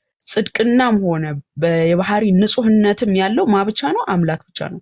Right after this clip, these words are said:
ስለዚህ ይሄን፣ እነዚህን ነገሮች ማሟላት አለበት። እነዚህን ነገሮች ደግሞ ሰው ማሟላት አይችልም። ሞትን ድል አድርጎ መነሳትና የባህሪ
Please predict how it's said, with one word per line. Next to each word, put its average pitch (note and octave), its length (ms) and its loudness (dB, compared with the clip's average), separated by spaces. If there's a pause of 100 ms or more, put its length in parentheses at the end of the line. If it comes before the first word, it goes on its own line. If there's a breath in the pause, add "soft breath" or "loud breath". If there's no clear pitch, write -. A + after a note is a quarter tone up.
(160 soft breath)
ስለዚህ A3+ 360 -4
ይሄን፣ A#3 280 2
እነዚህን A3+ 400 4
ነገሮች A#3 340 2
ማሟላት E3+ 460 0
አለበት። D#3 420 -4
እነዚህን F3 360 0
ነገሮች E3+ 300 -2
ደግሞ F#3+ 240 -4
ሰው E3+ 180 -2
ማሟላት D#3+ 440 -4
አይችልም። D#3 340 -8 (840)
ሞትን F3 320 0
ድል E3+ 120 0
አድርጎ E3 340 -2
መነሳትና F3+ 640 0 (300)
የባህሪ F#3+ 420 -2